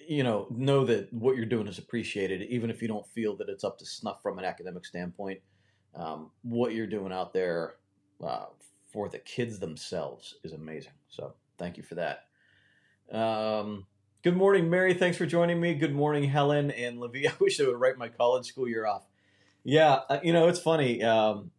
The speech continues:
oh, man, I'm making my neck red. Um, they, uh, you know, I saw your,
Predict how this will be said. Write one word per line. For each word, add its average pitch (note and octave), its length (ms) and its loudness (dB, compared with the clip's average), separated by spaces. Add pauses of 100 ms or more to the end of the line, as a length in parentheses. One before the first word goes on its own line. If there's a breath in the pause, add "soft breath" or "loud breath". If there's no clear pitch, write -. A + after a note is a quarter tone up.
(140)
oh, - 160 -18
man, A2+ 180 -8
I'm A#2+ 100 -6
making A#2 200 -6
my A2 60 -8
neck G#2+ 200 -8
red. F2+ 160 -6 (220)
Um, C3+ 520 6 (1000)
they, C#3 280 6
uh, B2 280 8
you C3 120 2
know, C#3 60 -2
I A#2 100 2
saw D#3 200 2
your, A#2+ 240 2